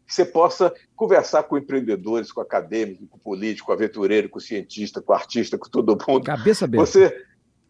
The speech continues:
Speaker 1: é cabeça aberta, porque numa sacada dessa você ouve o negócio, rapaz, e, e, e tem uma ideia,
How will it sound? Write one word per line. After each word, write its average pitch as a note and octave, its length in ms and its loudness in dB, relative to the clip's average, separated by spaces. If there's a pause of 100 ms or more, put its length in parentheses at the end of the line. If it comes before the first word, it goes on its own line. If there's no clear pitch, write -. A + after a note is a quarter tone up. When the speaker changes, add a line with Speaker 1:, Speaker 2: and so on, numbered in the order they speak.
Speaker 1:
é D3+ 140 2
cabeça F3 480 6
aberta, F3 400 4
porque G3+ 380 2
numa B3+ 240 0
sacada G3 640 0
dessa F3 400 0
você F3+ 320 -4
ouve D#3+ 260 -4
o D#3 40 -10
negócio, A#2+ 520 0
rapaz, G2+ 340 -6
e, C#3 60 -6
e, A#2 600 -6 (440)
e - 20 -4
tem C#3+ 160 2
uma D#3+ 140 4
ideia, A#2+ 580 6